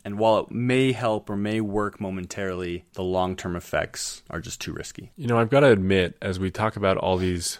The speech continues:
Speaker 2: potential solutions here in this episode and also in our other episodes around can technology save us, I feel a little bad for being as pessimistic as I am, or I guess from my perspective, realistic. You know,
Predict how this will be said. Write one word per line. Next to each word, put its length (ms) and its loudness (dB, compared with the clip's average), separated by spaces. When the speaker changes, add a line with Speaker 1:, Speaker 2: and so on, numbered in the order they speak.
Speaker 2:
potential 560 -4
solutions 760 -2
here 140 0
in 120 2
this 200 2
episode 520 0
and 100 -2
also 320 0
in 80 -2
our 180 -4
other 220 2
episodes 760 -2
around 460 0
can 240 -2
technology 480 -4
save 240 -2
us, 280 -8
I 100 -6
feel 280 0
a 40 4
little 160 6
bad 460 0
for 100 -8
being 260 -2
as 300 -8
pessimistic 800 -8
as 220 -6
I 80 -2
am, 360 -4
or 60 0
I 60 0
guess 400 0
from 140 -6
my 120 6
perspective, 540 -4
realistic. 580 -2
You 100 -8
know, 340 0